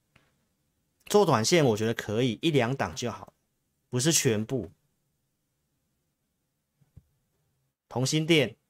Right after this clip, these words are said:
我有做的，你看十月中去挑这些股票，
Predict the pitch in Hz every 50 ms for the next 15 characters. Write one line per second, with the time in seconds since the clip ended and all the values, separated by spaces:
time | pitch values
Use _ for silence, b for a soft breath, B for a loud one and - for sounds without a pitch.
0 | _ _ _ _ _ _ 127 147 156 131 113 - 147 135 113 101 95 90 82 -
1 | - _ _ _ _ _ _ _ _ _ _ _ _ _ _ _ _ _ _ _
2 | - 120 127 127 196 202 190 170 - - 151 170 208 214 202 - - 185 185 190
3 | 175 - - - - - 226 208 208 - 214 185 185 190 202 190 185 190 180 -
4 | 131 113 - 147 151 139 123 -